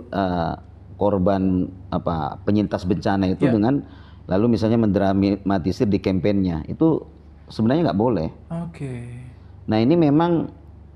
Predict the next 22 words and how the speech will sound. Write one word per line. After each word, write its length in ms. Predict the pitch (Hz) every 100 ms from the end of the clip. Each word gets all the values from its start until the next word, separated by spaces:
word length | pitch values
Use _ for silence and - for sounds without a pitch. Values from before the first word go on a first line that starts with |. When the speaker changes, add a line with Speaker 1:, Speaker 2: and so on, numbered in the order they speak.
| - -
Speaker 1:
unik, 380 | 110 127 135 123
ya, 120 | 92 87
memang 420 | 98 104 107 110
trennya 400 | - 104 101 95
itu. 160 | 85 92
Kalau 560 | 107 120 123 110 - -
Mas 260 | 104 107
Rozali 560 | 110 110 98 107 104 107
misalnya 560 | 104 98 104 98 98 95
lihat 380 | 113 127 92 90
di 240 | 92 87 - - - - - -
setiap 400 | - 101 - 175
ada 160 | - 98
bencana, 560 | 92 90 104 92 64 - - - - -
itu 240 | - - 339
biasanya 800 | 143 123 120 151 151 98 92 - - - - -
di 160 | 104
bulan-bulan 480 | 117 127 131 123 131
pertama 400 | 117 - 120 147
rame. 320 | 143 139 90 80 - - - -
Speaker 2:
Di 160 | 151 160
Speaker 1:
Ini 240 | 147 147